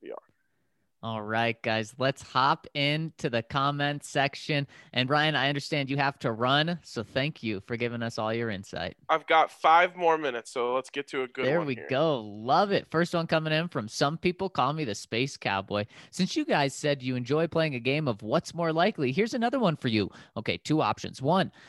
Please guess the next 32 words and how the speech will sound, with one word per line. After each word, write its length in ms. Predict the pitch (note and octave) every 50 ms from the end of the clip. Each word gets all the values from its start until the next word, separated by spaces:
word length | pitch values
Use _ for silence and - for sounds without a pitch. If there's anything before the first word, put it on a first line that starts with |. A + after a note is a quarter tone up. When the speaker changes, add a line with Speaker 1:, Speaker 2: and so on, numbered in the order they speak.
| - _ -
Speaker 2:
the 80 | C3+
Broncos 500 | G2+ C3+ C#3 D3 F#3 - - A3+ G#3 D3+
move 240 | D3+ D#3 F3 F#3 D#3+
on 160 | E3 D#3 D#3+
from 180 | E3 - B2 G#2+ -
old 300 | - D3 E3+ G3+ F#3+ E3
defensive 540 | - E3+ F3+ - - E3+ E3+ - - C3+ -
head 220 | - C#3+ C3+ C3+
coach 280 | - - B2 B2 - -
and 160 | - B2+ B2
bring 180 | A#2 E3+ G3 G#3+
in 120 | A3+ G#3+
a 40 | G3
young 340 | C#3 A#2 A#2+ C#3 D#3 E3+ D3+
offensive 600 | C#3+ C#3 C#3+ C3+ - C3 B2+ - - A#2 G2 G#2+
mind 260 | A2 A2 G#2+ G#2+ G2
like 220 | F#2+ G#2 G2+ -
Brian 320 | - A#2+ B2 C#3+ E3 E3+ C#3+
Daboll 400 | B2+ C3 C3 C3+ A#2+ A2+ G#2 -
or 100 | G#2+ A#2+
Greg 300 | A2+ - B2+ C3+ C#3+ C#3+ A#2+
Roman 440 | A#2 B2+ C#3 E3+ F#3 D#3+ A2+ F#2+
to 100 | - -
try 300 | A#2 - - E3+ C#3+ D#3+
and 160 | F3+ F#3 D#3 C3
ignite 480 | A2+ G#2 G#2+ G#2+ A2 B2 C#3+ D#3+ - -
a 60 | C#3
young, 440 | B2 A2+ A2 A2+ A2+ A#2 B2+ C#3 D3
exciting 580 | - C#3 C3+ - - - A#2 A2 A2+ A#2 A2+ -
offense. 420 | G#2 G#2 A2 A2 - - - -
Or 120 | - D#3 F3
two, 300 | - - - C#4+ D4+ D4